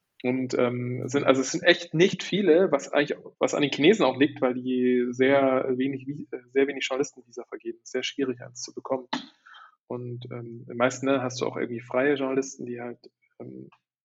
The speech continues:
dort was arbeiten. Das geht in China nicht. Also du musst immer offiziell akkreditiert sein. Ähm, und dann sitzen, dann sitzen wir halt meistens in,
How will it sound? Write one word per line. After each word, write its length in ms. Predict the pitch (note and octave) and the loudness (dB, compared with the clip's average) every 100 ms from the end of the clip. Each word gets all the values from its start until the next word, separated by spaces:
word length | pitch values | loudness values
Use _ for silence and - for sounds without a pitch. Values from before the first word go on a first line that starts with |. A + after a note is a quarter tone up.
| _ | _
dort 160 | - B2+ | -6 -4
was 140 | B2+ | -2
arbeiten. 360 | - B2 B2+ B2 | -2 -2 -2 -4
Das 140 | A#2 | -6
geht 160 | - C#3 | -4 -4
in 80 | C3+ | -6
China 260 | - C3+ | -8 -6
nicht. 380 | C3 C3 B2+ - | -6 -8 -10 -16
Also 160 | A#2 A#2 | -14 -12
du 200 | A#2 A#2 | -14 -14
musst 340 | A#2+ B2+ B2 B2+ | -12 -10 -10 -8
immer 260 | B2 B2 | -6 -4
offiziell 840 | - - C3+ - B2+ B2 B2+ B2 B2+ | -6 -8 -12 -4 0 2 2 0 -4
akkreditiert 680 | B2 A#2+ B2 A#2+ - D3 | -6 -4 -4 -4 -2 -4
sein. 340 | - C3+ C3 C3 _ _ _ _ _ _ _ _ _ _ | -2 -6 -6 -10 _ _ _ _ _ _ _ _ _ _
Ähm, 580 | B2 A#2+ A#2+ A#2 A#2 A#2 A#2+ _ _ _ _ _ _ _ _ _ _ _ _ _ | -8 -6 -8 -10 -12 -14 -20 _ _ _ _ _ _ _ _ _ _ _ _ _
und 120 | - | 4
dann 140 | C3 C3+ | 6 8
sitzen, 720 | C#3+ - - D3+ C#3+ - - | 6 2 -2 -2 -2 -8 -4
dann 160 | C3 B2+ | -2 0
sitzen 560 | C3+ - D3 C3+ - - | -4 -4 -8 -8 -14 -2
wir 160 | C3+ | 0
halt 160 | C3 C3 | 0 0
meistens 400 | C3 C3+ C3+ B2+ | -2 -2 -8 -10
in, 500 | - A#2+ A#2+ A#2+ A#2+ | -10 -8 -8 -10 -12